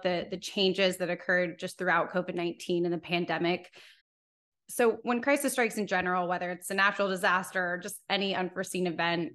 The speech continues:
how does Paytronix literally and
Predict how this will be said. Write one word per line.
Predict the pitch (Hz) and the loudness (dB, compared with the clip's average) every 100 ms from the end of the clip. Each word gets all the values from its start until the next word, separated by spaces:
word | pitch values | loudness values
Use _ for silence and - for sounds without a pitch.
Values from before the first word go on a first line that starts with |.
| - | -10
how | - 214 | 0 2
does | 254 349 | 4 2
Paytronix | - 240 - 196 196 185 180 - - _ _ - | 2 0 4 4 4 2 0 -10 -14 _ _ -6
literally | 190 214 208 202 202 | 2 6 6 6 4
and | 202 208 | 2 0